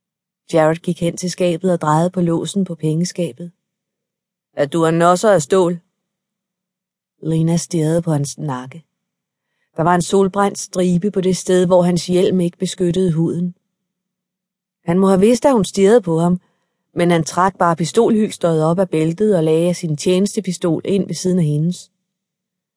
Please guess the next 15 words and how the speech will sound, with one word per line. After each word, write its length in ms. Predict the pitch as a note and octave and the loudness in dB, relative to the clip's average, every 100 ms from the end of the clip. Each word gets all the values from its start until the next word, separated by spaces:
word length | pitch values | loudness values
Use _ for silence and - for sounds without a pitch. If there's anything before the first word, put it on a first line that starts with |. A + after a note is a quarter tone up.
| _ _ _ _ _ _ _ _ _ | _ _ _ _ _ _ _ _ _
Eller 260 | D3+ C3+ B2 - _ | -2 -2 -4 -16 _
tæt 240 | - F3 - | -6 -6 -4
på 60 | E3+ | -8
hendes. 500 | D3 C#3+ D3 - _ _ _ _ _ _ _ _ _ _ _ - | -6 -6 -8 -14 _ _ _ _ _ _ _ _ _ _ _ -4
Han 160 | E3+ | 0
lod 140 | F#3 F3+ | 2 2
aldrig 400 | E3 F3+ A3+ G3+ | 2 2 0 2
deres 280 | F#3 E3 | 2 2
tjenestepistoler 840 | - F3 F3 - F#3+ F#3 G3 E3 D#3+ | -2 -2 -2 -4 -8 -4 -2 -2 -4
røre 300 | D#3 D3+ E3 | -4 -4 -2
ved 80 | F3+ | 0
hinanden. 500 | F#3 D3 D3 D#3+ F3 _ _ _ _ _ _ _ _ _ _ _ _ _ _ _ _ _ _ - | 0 -2 -8 -12 -16 _ _ _ _ _ _ _ _ _ _ _ _ _ _ _ _ _ _ -6
"Generer 380 | G3 F#3+ F#3 | 0 2 2
det 140 | A3 C#4 | 2 0
dig?" 140 | C4+ | 0